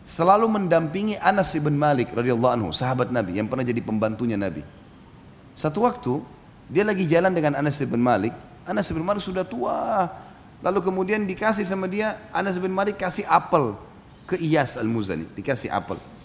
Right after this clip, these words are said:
Maka Iyas waktu ambil apel itu, dicium apel itu sama dia, dicium-cium apelnya.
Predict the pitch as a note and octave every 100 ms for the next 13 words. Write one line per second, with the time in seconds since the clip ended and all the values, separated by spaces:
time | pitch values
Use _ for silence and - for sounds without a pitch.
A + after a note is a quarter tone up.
0 | - - - - - - B2+ C#3+ E3+ G3
1 | A#3 G3+ F#3 G3+ F#3+ G#3 G3 F3 F#3+ F#3+
2 | A#3+ C4+ - F3+ G3+ E4 A#3+ A3 G#3 G#3
3 | E3+ D#3 D#3 B2+ A2+ D3 D#3+ C4+ B3 G#3
4 | A#3+ G3 F3+ F3+ E3